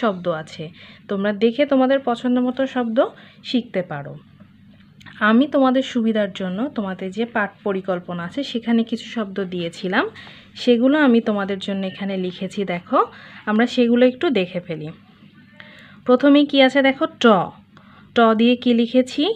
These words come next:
টিয়া। ট রসিকার টি, অন্তস্তীয় আকার, টিয়া। ট রসুকার টু, পরশিকার পি, টুপি। তাহলে ট দিয়ে আমরা এখানে কি কি দেখছি? টিয়া, টুপি।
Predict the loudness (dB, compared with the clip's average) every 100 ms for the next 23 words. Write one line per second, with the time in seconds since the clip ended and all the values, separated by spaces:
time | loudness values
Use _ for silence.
0 | -8 -20 -20 -20 0 4 4 2 -4 -16
1 | _ _ -20 -20 -20 -20 _ 4 6 6
2 | 4 0 -2 -2 0 -2 -2 -2 0 -2
3 | -4 -2 -2 0 -2 -2 -8 -4 -2 0
4 | 0 -2 -8 -6 -6 -6 -10 -8 -6 -6
5 | -10 -20 _ -20 _ -20 -20 _ -20 _
6 | -20 _ 2 4 6 2 -2 -4 0 0
7 | 0 -2 0 2 2 2 2 0 -8 -6
8 | -6 -6 -8 -8 -10 -20 2 4 4 0
9 | -8 -12 _ -20 -4 0 0 2 2 2
10 | 2 2 4 2 2 2 0 0 -6 -6
11 | -4 -4 -6 -4 -4 -4 -6 -4 -2 -2
12 | -4 -20 -20 -6 2 2 2 -8